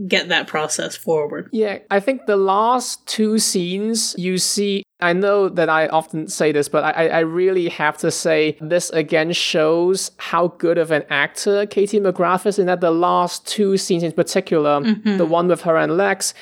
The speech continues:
Speaker 2: and the one with her and Kara, are sold almost entirely by her facial acting.
Speaker 1: Yes, it was just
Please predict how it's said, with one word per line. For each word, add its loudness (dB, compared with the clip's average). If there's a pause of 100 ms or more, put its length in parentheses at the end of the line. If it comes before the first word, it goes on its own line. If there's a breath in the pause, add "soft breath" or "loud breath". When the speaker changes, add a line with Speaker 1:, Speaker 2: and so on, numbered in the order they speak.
(100)
Speaker 2:
and 2
the 4
one 4
with -2
her 2
and 0
Kara, 0
are 0
sold 0
almost 0
entirely 0
by 2
her 0
facial -2
acting. -8
Speaker 1:
Yes, -2
it 4
was 2 (140)
just 0